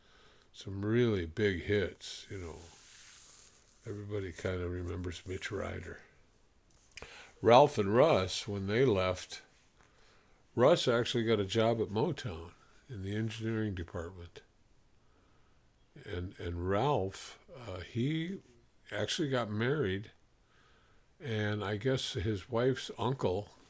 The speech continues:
kinda helped Ralph get into a business, and Ralph opened up a recording studio called Terra Sherma. And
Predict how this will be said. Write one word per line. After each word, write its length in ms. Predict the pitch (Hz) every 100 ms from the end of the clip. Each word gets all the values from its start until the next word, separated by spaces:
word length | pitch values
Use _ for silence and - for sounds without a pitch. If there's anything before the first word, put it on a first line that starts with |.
| -
kinda 280 | 113 107
helped 400 | 95 110 113 -
Ralph 600 | 104 110 120 98 - - - - - _ - - - - - -
get 180 | - 113
into 280 | 107 101 95
a 40 |
business, 580 | 90 104 107 - 107 -
and 180 | 92 90
Ralph 340 | 98 123 139 -
opened 400 | 110 110 113 98
up 280 | 95 104 - - - - - -
a 80 | 107
recording 540 | 98 - 143 147 143
studio 460 | - - 98 92 95
called 360 | - - 95 92
Terra 320 | - 101 92 90
Sherma. 480 | - 107 104 98 71 - - - - - - - - - - - - - - - - _ -
And 500 | - 107 98 92 98